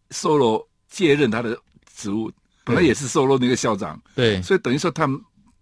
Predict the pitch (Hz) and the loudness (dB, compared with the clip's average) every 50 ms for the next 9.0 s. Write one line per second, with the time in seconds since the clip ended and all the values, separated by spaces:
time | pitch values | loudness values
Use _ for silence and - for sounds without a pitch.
0 | _ _ - - 156 147 160 165 160 139 120 139 120 92 90 95 104 104 104 98 | _ _ -10 -8 -6 -2 -2 -2 -2 -2 -2 -2 -4 -4 -6 -6 -8 -8 -8 -8
1 | 98 95 85 80 139 143 147 143 143 165 156 151 143 135 131 131 131 135 131 196 | -8 -8 -6 -2 0 2 4 4 4 4 2 2 0 -2 -4 -6 -6 -4 -4 -4
2 | - - 208 202 196 185 156 143 127 127 135 151 143 139 120 104 110 147 139 123 | -4 -2 -2 0 0 0 0 0 0 0 0 0 0 0 -2 -2 -2 -2 -4 -4
3 | 135 131 123 - _ _ _ - - 185 151 147 131 143 151 147 117 107 123 131 | -6 -8 -8 -10 _ _ _ -2 0 0 2 2 2 0 2 2 2 2 2 0
4 | - _ _ - - 117 113 113 110 104 110 143 135 117 101 123 151 139 - _ | -2 _ _ -8 -2 0 0 2 2 0 0 0 0 0 0 0 0 -2 -2 _
5 | _ - - 160 - 180 151 117 107 123 135 135 123 123 123 120 113 107 - - | _ -8 -6 -2 2 2 4 4 4 2 2 0 0 0 2 0 0 -2 -6 -16
6 | _ _ - 165 160 139 117 - - 98 82 76 73 - _ _ _ - 110 92 | _ _ -2 0 0 0 0 -4 -6 -8 -8 -10 -12 -14 _ _ _ -6 -4 -4
7 | 82 85 82 - 185 175 160 180 143 - - 147 139 131 - - _ _ _ _ | -4 -6 -4 -2 -2 0 0 0 -2 -2 -2 -2 -2 -2 -4 -6 _ _ _ _
8 | - 220 180 143 127 117 113 165 135 - - - 175 156 139 - 90 95 95 | 0 2 4 4 4 2 2 0 0 0 0 -2 -2 -2 -2 -2 -2 -4 -6